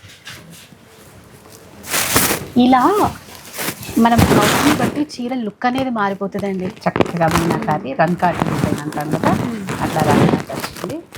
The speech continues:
Speaker 1: ఓకే. ఇది కూడా
Speaker 2: ఆ కలర్ కాంబినేషన్ చూడండి.
Speaker 1: రాయల్ బ్లూ.
Speaker 2: ఆ.
Speaker 1: ఇది ఒకటి ఇలా ఓపెన్
Speaker 2: మంచి
Speaker 1: చేద్దాము.
Speaker 2: కాంబినేషన్.
Speaker 1: మ్మ్. చూడండి ఎంత బాగుందో చీర. ఇలా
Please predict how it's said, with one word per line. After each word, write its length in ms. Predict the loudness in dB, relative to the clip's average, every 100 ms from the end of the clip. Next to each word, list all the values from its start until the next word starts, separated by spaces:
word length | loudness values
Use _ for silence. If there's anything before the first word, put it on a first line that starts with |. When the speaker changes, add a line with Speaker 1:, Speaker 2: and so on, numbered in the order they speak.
| -12
Speaker 1:
ఓకే. 1080 | -12 -8 -4 -2 -4 -6 -8 -8 -8 -8
ఇది 140 | -8 -6
కూడా 200 | -2 0
Speaker 2:
ఆ 40 |
కలర్ 360 | 2 4 2 2
కాంబినేషన్ 540 | 0 0 -2 -2 -2
చూడండి. 420 | -2 -2 -4 -4
Speaker 1:
రాయల్ 300 | 0 2 2
బ్లూ. 200 | 0 -2
Speaker 2:
ఆ. 240 | -4 -6 -8
Speaker 1:
ఇది 120 | -8
ఒకటి 260 | -8 -6 -2
ఇలా 180 | 0
ఓపెన్ 280 | 2 2 0
Speaker 2:
మంచి 140 | 0 0
Speaker 1:
చేద్దాము. 260 | 0 0
Speaker 2:
కాంబినేషన్. 560 | 0 2 4 2 2 -4 -6 -8 -2
Speaker 1:
మ్మ్. 400 | 0 0 -2 -6 -8 -10 -12 -10 -10 -8 -10 -16 -16 -4 0
చూడండి 320 | 2 2 4
ఎంత 420 | 4 2 2 2 2 2
బాగుందో 400 | 0 2 0 -4
చీర. 400 | -4 -2 0 -2 -4 -10 -12 -10 -8 -8 -10 -14 -10 0 2
ఇలా 180 | 2